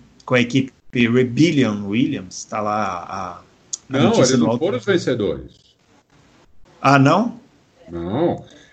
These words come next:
Speaker 2: eles chegaram
Speaker 1: Ah,
Speaker 2: a liderar
Speaker 1: não,
Speaker 2: a corrida.
Speaker 1: não, mentira, é, eles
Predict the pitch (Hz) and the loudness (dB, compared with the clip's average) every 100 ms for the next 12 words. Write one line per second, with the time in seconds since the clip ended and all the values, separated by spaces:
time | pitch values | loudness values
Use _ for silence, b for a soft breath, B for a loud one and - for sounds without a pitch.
0 | b 110 - 123 139 269 233 233 147 180 | b -4 0 4 6 6 6 4 4 2
1 | 254 220 113 131 135 214 233 151 117 185 | 4 6 6 4 0 2 4 4 2 2
2 | 165 135 139 | 2 0 -2